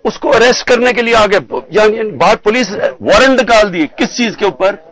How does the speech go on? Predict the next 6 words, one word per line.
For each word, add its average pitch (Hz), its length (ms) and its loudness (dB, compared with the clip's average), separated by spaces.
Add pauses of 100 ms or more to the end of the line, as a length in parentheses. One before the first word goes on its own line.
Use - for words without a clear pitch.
(1000)
कि 220 60 -4
वो 240 140 2
ट्रस्टी - 560 -4
है। 214 240 2
ये 175 120 -4
आज 214 240 2